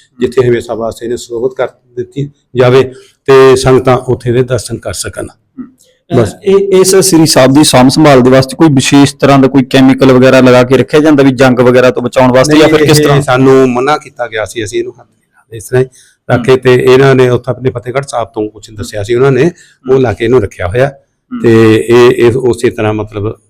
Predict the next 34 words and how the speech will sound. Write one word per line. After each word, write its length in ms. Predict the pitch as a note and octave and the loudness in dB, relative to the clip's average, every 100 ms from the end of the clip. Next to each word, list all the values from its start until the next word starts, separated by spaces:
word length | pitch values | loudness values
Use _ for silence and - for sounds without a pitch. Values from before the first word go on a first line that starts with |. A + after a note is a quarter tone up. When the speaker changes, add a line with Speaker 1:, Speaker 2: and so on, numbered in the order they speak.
| _ _ _ - | _ _ _ -6
Speaker 1:
ਜਿਸ 160 | A2 | -6
ਤਰ੍ਹਾਂ 180 | - A#2 | -2 -2
ਹੈ, 220 | G#2 G2+ - - _ - | 0 -2 -4 -18 _ -8
ਤਕਰੀਬਨ 680 | A#2+ A#2 A#2 A#2 A#2+ B2+ B2 B2 B2 B2 B2 | -8 -2 2 4 4 4 4 4 4 2 0
ਤਿੰਨ 120 | B2 | -2
ਸੌ 180 | - C#3 | 0 -4
ਸਾਲ 260 | C#3 B2 | -2 -6
ਤੇ 220 | G#2+ A2+ - A2+ | -6 -8 -8 -12
ਉੱਪਰ 240 | - A#2+ | -12 -10
ਹੋ 160 | G#2 G2 | -8 -8
ਚੁੱਕੇ 320 | G2+ - G2 | -10 -12 -10
ਨੇ 80 | G2 | -10
ਇਹਨੂੰ। 200 | G2 - | -14 -20
Speaker 2:
ਹੂੰ। 520 | _ _ C3+ B2 A2 _ - | _ _ -12 -12 -12 _ -4
Speaker 1:
ਹਾਂਜੀ। 320 | A2 F#2+ F#2 - _ _ _ _ | -2 -2 -6 -10 _ _ _ _
ਤੇ 120 | A#2+ A#2+ | 0 2
ਇਹ 240 | A#2+ C#3+ | 2 2
ਦੇ 120 | C#3 | 0
ਨਾਲ 240 | B2 A2+ G#2 | 0 -2 -4
ਸਾਡੇ 260 | A2 G2 | -6 -6
ਕੋਲ 200 | G2+ G2+ | -4 -4
ਲੈਟਰ 280 | G2+ G2 A2 | -4 -4 -2
ਹੈ 60 | A2 | -2
ਜਿਹੜਾ 220 | A2 A#2 | -2 -2
ਕਿ 100 | A#2 | -2
ਔਰੰਗਜ਼ੇਬ 520 | A2 G#2+ G2+ G#2 A2 | -2 0 -2 -2 0
ਨੂੰ 140 | B2+ | 0
ਲਿਖਿਆ 300 | A#2 G2 G2+ | -2 -4 -8
ਸੀ 260 | F#2+ G2 G#2 | -6 -6 -6
ਨਵਾਬ 300 | G2 G2 G2 | -6 -6 -6
ਸ਼ੇਰ 300 | - G#2 G2 | -8 -12 -10
ਮੁਹੰਮਦ 240 | G2+ G2+ | -8 -8
ਖਾਨ 140 | A2 A#2 | -6 -4
ਨੇ, 120 | A2 | -6